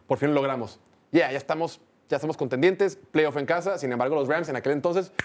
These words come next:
primer año, tuvieron a Matthew Stafford, ganaron el Super Bowl. Creo que es evidente quién le fue mejor después de ese inter-, ese intercambio. Habiendo dicho eso, pues la primera vez que Matthew Stafford regresa a jugar en Detroit, ¿no? La, la, el equipo donde nació, donde creció, donde se desarrolló, donde estuvo doce años como el quarterback titular.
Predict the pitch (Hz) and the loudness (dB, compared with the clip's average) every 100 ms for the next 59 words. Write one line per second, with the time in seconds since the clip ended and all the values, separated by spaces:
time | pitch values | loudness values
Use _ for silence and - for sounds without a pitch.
0 | - - 123 131 139 151 156 - _ _ | -8 0 0 2 0 0 -2 -8 _ _
1 | - 123 131 127 131 165 139 151 - 120 | -4 -2 0 -2 -2 -2 -2 -4 -4 -4
2 | 117 117 127 113 107 120 156 160 - - | -2 -2 -2 -4 -2 0 0 -4 -14 -20
3 | - - - 139 135 139 139 123 117 123 | -20 -18 -4 -2 -2 0 0 0 -2 -2
4 | 131 123 127 127 123 120 123 120 123 117 | -2 -2 -4 -4 -4 -4 -6 -6 -6 -6
5 | 120 - 131 123 117 135 120 104 - _ | -8 -6 -6 -4 0 0 -2 -6 -14 _
6 | - - 127 175 214 226 220 139 139 - | -20 -4 0 2 2 2 0 0 -8 -14
7 | _ _ _ _ _ _ _ _ _ _ | _ _ _ _ _ _ _ _ _ _
8 | _ - 135 139 151 147 156 156 160 151 | _ -2 -2 0 0 0 -2 -4 -4 -4
9 | 143 147 151 131 120 120 131 120 120 120 | -2 -2 -2 -2 -2 -4 -4 -2 -2 -2
10 | 110 101 113 160 - 123 123 - 123 113 | -4 -4 -2 -4 -4 -4 -4 -4 -4 -4
11 | 123 143 143 123 113 104 143 185 202 202 | -2 0 0 -2 -6 -2 0 0 -2 -8
12 | 113 104 107 - 165 190 196 120 110 113 | -8 -6 -4 0 2 2 -2 -6 -4 -2
13 | 110 - 117 113 117 113 135 175 127 123 | -2 -4 -4 -4 -4 0 0 0 -4 -8
14 | 110 135 147 131 120 160 - 151 156 - | -4 0 0 -2 -2 -2 -2 -4 -4 -6
15 | 120 113 131 139 101 117 170 220 | -6 -4 -4 -6 -4 0 0 -2